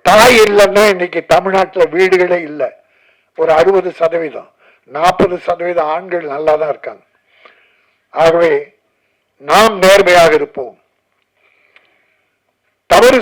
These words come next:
செய்கிறவர்களை கண்டிப்போம். தண்டிக்க வேண்டியது அரசாங்கம். எல்லாவற்றிலும் மன தைரியம், மன உறுதி வேண்டும்.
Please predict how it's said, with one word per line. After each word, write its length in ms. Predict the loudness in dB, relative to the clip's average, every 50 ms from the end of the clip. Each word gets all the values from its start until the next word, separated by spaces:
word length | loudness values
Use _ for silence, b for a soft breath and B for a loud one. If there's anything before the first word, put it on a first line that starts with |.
| 0
செய்கிறவர்களை 460 | 0 0 2 2 0 0 2 0 0 0 0 -2
கண்டிப்போம். 580 | -2 -2 -2 -8 -8 -4 -2 0 0 0 -2 _ _ _ _ _ _ _ _ _ _ _ _ _ _ _ _ _ _ -2
தண்டிக்க 400 | -2 0 0 0 0 0 2 2 4 4
வேண்டியது 360 | 4 2 2 2 2 4 4 2 4
அரசாங்கம். 600 | 2 0 0 0 -4 -4 -4 -6 -14 -18 -20 _ _ _ _ _ _ _ _ _ _ _ _ _ _ _ _ _ _ _ _ _ _ _ _ _ _ _ -4
எல்லாவற்றிலும் 840 | -2 -2 0 2 4 4 4 4 4 2 2 0 2 4 2 0 0 -6 -16 -18 -8 -6
மன 300 | -4 -4 -2 0 0 0 0 -2 -2 0
தைரியம், 540 | 2 2 2 2 0 2 0 0 0 0 -6 _ _ _ _ _ _ _ _ _ _ _ _ _ _ _ _ -6 -2
மன 240 | -2 0 2 2 2 2 4
உறுதி 360 | 2 4 4 4 2 4 0 2 2
வேண்டும். 420 | 2 0 0 -4 -10 -12 -12 -12